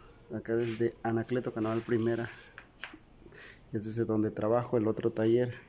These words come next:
porque el otro pequeño taller, el otro es de mi casa. Ese es por las tardes, cuando estoy haciendo algo por allá.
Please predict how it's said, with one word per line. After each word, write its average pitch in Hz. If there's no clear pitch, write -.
porque 110
el 107
otro 117
pequeño 117
taller, 117
el 120
otro 120
es 113
de 113
mi 110
casa. 113
Ese 123
es 117
por 120
las 110
tardes, 113
cuando 104
estoy 110
haciendo 110
algo 110
por 101
allá. 113